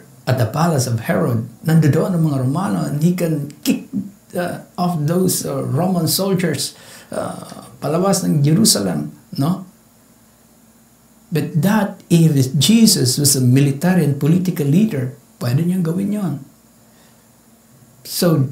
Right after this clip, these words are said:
they have a different, uh, expectation of Jesus. Siya ay, uh, instead na pumunta sa lugar ng mga Romano,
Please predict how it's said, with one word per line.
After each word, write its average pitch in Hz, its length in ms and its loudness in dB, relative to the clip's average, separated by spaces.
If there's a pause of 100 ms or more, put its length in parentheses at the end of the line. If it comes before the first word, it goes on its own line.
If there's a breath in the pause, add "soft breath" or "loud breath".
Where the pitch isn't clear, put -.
they 269 640 0 (240)
have 208 240 -4
a 151 80 2
different, 156 720 -2 (400)
uh, - 160 -12
expectation 214 1000 -2
of 160 220 -2
Jesus. - 640 2 (4000 soft breath)
Siya - 520 2
ay, 190 360 2
uh, 165 360 4
instead 240 480 2
na 185 120 2
pumunta 220 440 2
sa 147 160 -2
lugar 139 320 0
ng 185 160 0
mga 131 280 0
Romano, 156 520 0